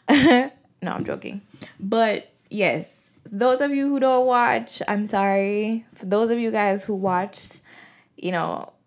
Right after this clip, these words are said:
we need to talk about it. 'Cause, because I can't understand, like, <sighs> oh my gosh, this fucking show, it's so amazing.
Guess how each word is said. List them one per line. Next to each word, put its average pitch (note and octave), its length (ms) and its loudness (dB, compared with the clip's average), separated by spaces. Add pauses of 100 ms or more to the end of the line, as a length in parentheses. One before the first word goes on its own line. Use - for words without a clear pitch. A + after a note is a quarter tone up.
(760)
we G#3 140 -6
need G#3 160 -6
to G3 80 -10
talk - 200 -4
about - 300 -8
it. - 140 -14 (100)
'Cause, G#3 240 -2
because A3+ 460 0
I A#3+ 80 -4
can't C#4+ 320 -4
understand, C#4+ 720 -4
like, A#3 460 -2 (640)
<sighs> - 480 -16
oh - 1120 0
my G#3 140 -4
gosh, F#3 240 -4
this G3+ 160 -10
fucking G3 340 -4
show, F#3+ 240 -8
it's G3 160 -12
so - 120 -12
amazing. F#3+ 580 -8